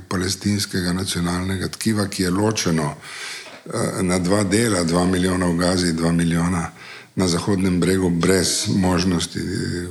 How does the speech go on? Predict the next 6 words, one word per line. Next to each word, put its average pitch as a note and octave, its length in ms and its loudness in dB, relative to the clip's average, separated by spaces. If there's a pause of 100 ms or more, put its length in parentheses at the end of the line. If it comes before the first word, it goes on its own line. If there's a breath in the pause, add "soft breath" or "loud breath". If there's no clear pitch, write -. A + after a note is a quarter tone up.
komunikacije, F#2 880 -2
ne. G#2 260 2 (580 loud breath)
Tako A2+ 300 2
da A2+ 280 4 (320)
je G2+ 220 4
Hamas, A#2 840 2